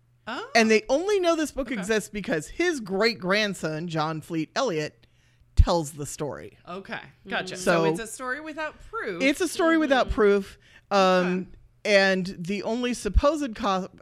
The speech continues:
Speaker 2: copy was republished in eighteen thirty-three as the only true Mother Goose.
Speaker 1: Oh,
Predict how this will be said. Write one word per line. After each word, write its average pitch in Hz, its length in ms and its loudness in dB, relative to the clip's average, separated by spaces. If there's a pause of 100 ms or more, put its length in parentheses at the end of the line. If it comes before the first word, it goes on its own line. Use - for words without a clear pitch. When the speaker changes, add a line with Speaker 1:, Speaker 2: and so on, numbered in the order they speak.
Speaker 2:
copy 165 380 0
was 160 240 -6
republished 180 800 -4
in 165 220 -4
eighteen 190 400 -6
thirty-three 165 600 -4
as 151 360 -8 (340)
the 180 240 -4
only 170 440 -2
true 285 480 -4
Mother 160 380 -4
Goose. 139 720 -10
Speaker 1:
Oh, 165 500 -14